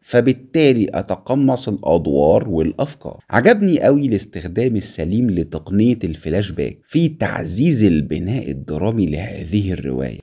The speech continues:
يعني شادي يفتكر الصدام والمكاشفة اللي حصلت بينه وبين أبوه، ففي كتاب ممكن يقعوا في غلطة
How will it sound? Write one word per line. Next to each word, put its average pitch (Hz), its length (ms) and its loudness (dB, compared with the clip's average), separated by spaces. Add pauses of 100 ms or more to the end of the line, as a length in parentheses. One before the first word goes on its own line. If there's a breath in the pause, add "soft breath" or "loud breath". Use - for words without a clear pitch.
يعني 110 300 4
شادي 160 360 0
يفتكر 113 380 -6
الصدام 78 680 -4
والمكاشفة 85 920 0 (140)
اللي 110 260 6
حصلت 147 480 0
بينه 131 500 4
وبين 104 400 4
أبوه، 78 380 -4
ففي 170 240 2
كتاب 117 500 -2
ممكن 104 340 4
يقعوا 55 340 -2
في - 140 -12
غلطة 107 300 -4